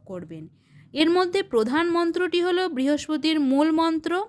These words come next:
একশো আট বার এই মন্ত্র জপ করলে কোষ্ঠীতে উপস্থিত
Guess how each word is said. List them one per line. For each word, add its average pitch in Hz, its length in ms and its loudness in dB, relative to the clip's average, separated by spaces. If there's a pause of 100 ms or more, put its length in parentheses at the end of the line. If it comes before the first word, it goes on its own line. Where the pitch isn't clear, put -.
(680)
একশো 214 440 -6
আট 233 280 -2
বার 339 240 0
এই 294 240 0
মন্ত্র 330 460 0
জপ 214 240 -2 (140)
করলে 311 520 -2 (1400)
কোষ্ঠীতে 294 680 0
উপস্থিত 285 760 -2